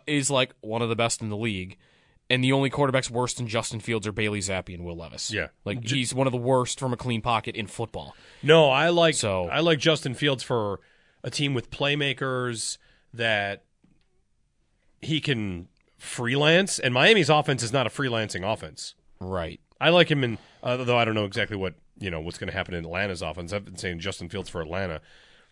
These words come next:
Speaker 2: Uh,
Speaker 1: I mean, I
Speaker 2: Pitts-,
Speaker 1: think
Speaker 2: Pitt-
Speaker 1: Miami's move eventually, and we tried to figure out, like, who this would be yesterday, like, Dak Prescott, uh, just as an idea. Like, that level of guy, the next time he becomes available, that's the game I wanna be in if I'm Miami. But I don't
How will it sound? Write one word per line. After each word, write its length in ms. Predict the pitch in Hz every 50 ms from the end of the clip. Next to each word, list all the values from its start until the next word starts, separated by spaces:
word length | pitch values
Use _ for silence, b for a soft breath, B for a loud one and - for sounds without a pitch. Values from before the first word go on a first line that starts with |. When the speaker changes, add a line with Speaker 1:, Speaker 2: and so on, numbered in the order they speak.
| b - -
Speaker 2:
Uh, 260 | 87 85 82 80 80 80 -
Speaker 1:
I 60 | -
mean, 100 | 147 175
I 20 | 160
Speaker 2:
Pitts-, 100 | 175 208
Speaker 1:
think 100 | 247 -
Speaker 2:
Pitt- 60 | 165
Speaker 1:
Miami's 400 | 170 170 170 175 170 156 139 -
move 300 | 139 143 156 151 139 120
eventually, 720 | 123 107 113 123 143 - - 127 107 104 101 95 95 - -
and 180 | 113 113 110
we 160 | 120 131 123
tried 260 | 113 - - 127 123 104
to 60 | 98
figure 340 | - - 131 104 113 113 110
out, 80 | 107
like, 220 | 101 101 90 - - -
who 160 | 127 127 123
this 220 | 117 113 110 - -
would 140 | 113 104 101
be 340 | 110 110 107 101 95 95 92
yesterday, 460 | 90 90 98 110 110 - - 90 87
like, 100 | 87 85
Dak 220 | - 104 104 -
Prescott, 460 | - - 98 - - 95 82 78 - _ -
uh, 100 | 127 123
just 200 | 117 110 110 104
as 140 | 110 98 110
an 80 | 98
idea. 360 | 95 92 87 90 87 85 85 b b b b b b b
Like, 240 | 127 123 113 - _ -
that 380 | 117 110 113 151 160 151 -
level 360 | 147 147 151 160 151 160 151 143
of 140 | 135 127
guy, 320 | 123 117 113 131 143 151 160
the 140 | 143 131 120
next 240 | 131 135 - -
time 220 | - 151 139 135 131
he 100 | 143 143
becomes 320 | 135 127 - 139 131 123 123
available, 480 | 110 110 113 120 139 151 151 160 151
that's 460 | 127 117 110 135 143 156 160 160 -
the 100 | - 151
game 300 | 139 120 127 123 120 113
I 80 | 110 110
wanna 240 | 107 110 110 104 101
be 180 | 98 104 104
in 140 | 101 98 95
if 100 | 92 -
I'm 140 | 110 101 98
Miami. 440 | 95 90 90 98 104 107 98 90 98
But 220 | 104 120 120 - -
I 140 | 110 139
don't 200 | 151 165 156 -